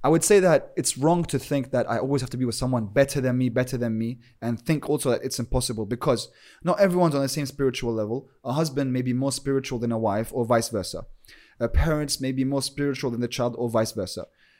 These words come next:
What we can do is make sure that when we are together, we can speak about God, that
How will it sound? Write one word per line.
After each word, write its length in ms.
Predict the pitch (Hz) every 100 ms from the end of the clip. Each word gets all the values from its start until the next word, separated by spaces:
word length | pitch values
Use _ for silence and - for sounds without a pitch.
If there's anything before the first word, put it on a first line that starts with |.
| _ -
What 220 | 139 131
we 100 | 135
can 300 | 131 185 185
do 160 | 139
is 180 | 127 131
make 220 | 123 127
sure 180 | - 151
that 160 | 131 123
when 160 | 127
we 100 | 131
are 120 | 156 139
together, 500 | 120 131 117 117 120 _
we 120 | 113 120
can 240 | - 151
speak 320 | - 147 135
about 260 | 123 104 -
God, 320 | 127 98 - - _ _ _ 117
that 340 | 120 -